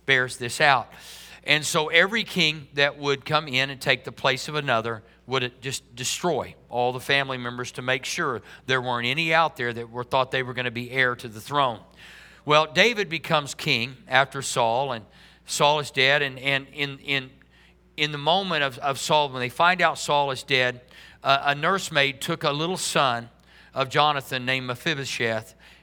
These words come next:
and began to flee with him, knowing that, that the new king's coming in, but not knowing David's heart,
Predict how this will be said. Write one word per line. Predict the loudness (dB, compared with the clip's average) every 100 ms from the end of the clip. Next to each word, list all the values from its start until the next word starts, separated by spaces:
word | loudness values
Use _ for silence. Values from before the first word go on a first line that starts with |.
| -4
and | -4 -4 -4
began | 0 2 0
to | -4
flee | -4 0 0
with | 0 -6
him, | 0 0 2
knowing | 0 0 -2 -2
that, | 0 0 0 -20 -20 -16
that | -6 0 0 0
the | -2
new | -2
king's | -2 0 0 -4
coming | -2 -2 0 0
in, | 0 -2
but | 2
not | 4 4
knowing | 2 0 0 0
David's | 0 0 -2 -8
heart, | 2 4 4 0